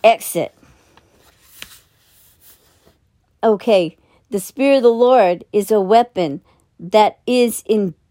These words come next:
that is needed to grant you a gallant exit from the prison of darkness.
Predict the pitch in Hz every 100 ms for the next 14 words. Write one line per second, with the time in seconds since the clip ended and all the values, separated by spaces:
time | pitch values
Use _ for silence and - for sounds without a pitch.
0 | _ _ _ - 185 - 208 185 190 226
1 | 240 196 180 160 - 208 160 180 214 254
2 | 247 233 202 - 185 165 196 220 247 277
3 | - - 214 - - 147 - _ _ _
4 | _ _ _ _ _ _ _ _ _ _
5 | _ _ _ _ _ _ _ _ _ _
6 | _ - 254 240 247 214 196 - 254 262
7 | 277 269 254 226 196 190 160 151 -